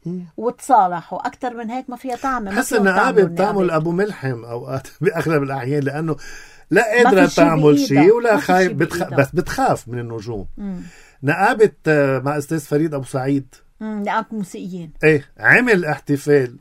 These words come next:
Speaker 1: الم-، الفنانين نجوم الصف الأول اللي منضويين لهاي النقابة، ليه ما اجوا على الاحتفال؟ ليه ما دعموا؟
Speaker 2: أي، ما تعمل الاحتفال؟
Speaker 1: من فترة،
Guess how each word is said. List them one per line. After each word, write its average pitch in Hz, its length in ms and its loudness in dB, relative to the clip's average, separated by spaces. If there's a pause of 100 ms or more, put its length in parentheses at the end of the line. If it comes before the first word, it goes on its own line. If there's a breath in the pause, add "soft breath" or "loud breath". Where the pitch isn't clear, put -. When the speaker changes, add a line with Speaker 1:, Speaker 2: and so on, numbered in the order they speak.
Speaker 1:
الم-، 127 440 -4
الفنانين 180 880 0
نجوم 143 400 0
الصف 156 360 -6
الأول 151 500 -2 (680 soft breath)
اللي 151 320 4
منضويين 151 600 0
لهاي 135 240 0
النقابة، 127 460 -6
ليه 151 120 -2
ما 127 140 -8
اجوا 107 180 -12
على 107 80 -12
الاحتفال؟ 110 560 -16
ليه 131 80 -12
ما 120 120 -12
دعموا؟ 104 320 -14
Speaker 2:
أي، 208 100 -8
ما 220 120 -8
تعمل 180 360 -12
الاحتفال؟ 156 480 -12
Speaker 1:
من 143 60 0
فترة، 104 480 -4